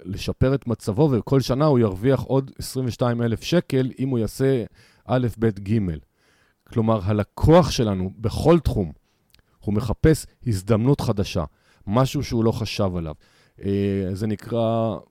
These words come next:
באנגלית, הוא מחפש new opportunity, הוא לא מחפש רק improvement.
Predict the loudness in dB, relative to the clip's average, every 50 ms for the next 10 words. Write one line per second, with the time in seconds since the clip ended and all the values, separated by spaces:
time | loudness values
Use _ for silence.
0 | _ -8 -6 -6 -6 -6 -4 -4 -4 -4 -4 -8 -20 _ _ -10 -6 -6 -6 -6
1 | -6 0 2 2 2 2 -2 -16 _ _ _ -8 -2 2 4 6 6 6 4 0
2 | -4 -4 -2 0 0 -2 -2 -2 0 2 2 2 0 2 2 2 4 2 0 _
3 | _ _ _ _ _ -6 -2 2 2 4 4 2 0 -2 -4 -2 0 -2 -2 -2
4 | -2 -2 -2 -2 -2 -4 -8 -8 -8 -6 -6 -2 0 0 0 0 -2 -8 -8 -8
5 | -10 -14 _ -20